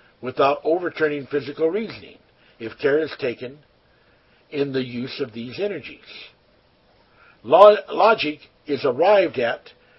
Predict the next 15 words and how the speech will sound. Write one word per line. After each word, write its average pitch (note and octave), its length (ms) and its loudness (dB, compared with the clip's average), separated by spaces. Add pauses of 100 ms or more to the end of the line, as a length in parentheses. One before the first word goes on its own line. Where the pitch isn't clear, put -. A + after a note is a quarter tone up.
(140)
in B2+ 160 -10
the B2+ 120 -6 (120)
physical D#3+ 460 0
by - 200 2
observation D#3 720 -2
of C3 100 -10
things C3+ 320 -6
that A#2 140 -14 (100)
seem D#3 260 -12
to C3+ 140 -8
occur B2+ 460 -4 (360)
naturally C#3 920 -4
in B2+ 340 -10
nature. A#2+ 480 -12 (800)
Reason F#3 540 -6